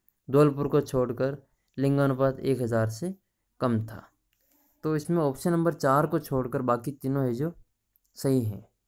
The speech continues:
यानी कि ऑप्शन नंबर ये तीन है जो सही है। दो हज़ार ग्यारह का जो जनगणना है उसमें लिंगानुपात राष्ट्रीय औसत से कम था,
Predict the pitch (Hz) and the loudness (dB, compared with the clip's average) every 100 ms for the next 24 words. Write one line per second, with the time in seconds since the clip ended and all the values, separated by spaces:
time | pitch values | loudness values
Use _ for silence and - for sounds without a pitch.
0 | _ _ _ _ 135 131 131 131 113 - | _ _ _ _ -4 -4 -2 -2 -2 -6
1 | 131 120 120 120 113 127 123 113 151 170 | -4 -2 -2 -2 -2 -2 -2 -2 -4 -10
2 | - 120 110 - - _ _ _ _ _ | -8 -4 -4 -6 -12 _ _ _ _ _
3 | _ _ _ _ 143 143 165 131 135 151 | _ _ _ _ -2 2 2 4 4 4
4 | 156 151 147 143 139 143 147 143 135 - | 2 0 2 2 2 2 4 2 0 -4
5 | 147 139 - - - 127 139 143 135 139 | -2 -2 -4 -12 -4 0 2 2 2 2
6 | 127 117 117 - - 160 147 - 151 - | 2 2 0 -4 -4 0 0 -2 -4 -4
7 | 143 143 147 147 | -2 0 0 -2